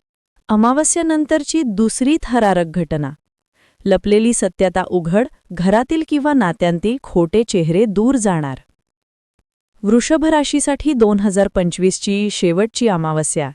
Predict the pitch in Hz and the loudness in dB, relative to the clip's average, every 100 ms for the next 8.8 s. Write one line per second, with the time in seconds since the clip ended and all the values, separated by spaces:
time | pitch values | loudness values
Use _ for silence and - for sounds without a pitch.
0 | _ 214 220 233 190 175 - 226 180 180 | _ 0 2 2 -2 -2 -2 -4 -4 -2
1 | 247 254 180 185 190 160 143 139 - _ | -2 -2 0 0 0 -4 -4 -12 -14 _
2 | _ _ _ - _ _ 262 269 330 262 | _ _ _ -20 _ _ 0 0 2 2
3 | 247 269 285 311 311 254 214 233 220 214 | 2 2 0 0 0 0 0 0 2 2
4 | 208 233 - 214 254 185 190 226 269 247 | 2 0 -2 0 2 0 0 -2 0 2
5 | 247 208 175 - 185 170 151 156 151 139 | 2 0 0 0 -2 -2 -2 -2 -4 -6
6 | 143 _ _ _ _ _ _ 190 185 180 | -10 _ _ _ _ _ _ 2 2 2
7 | 185 175 185 180 180 185 185 196 - 233 | 0 0 -2 -2 -2 -2 -2 -4 -2 -2
8 | 277 208 170 160 - 156 - | 0 2 2 2 0 -6 -6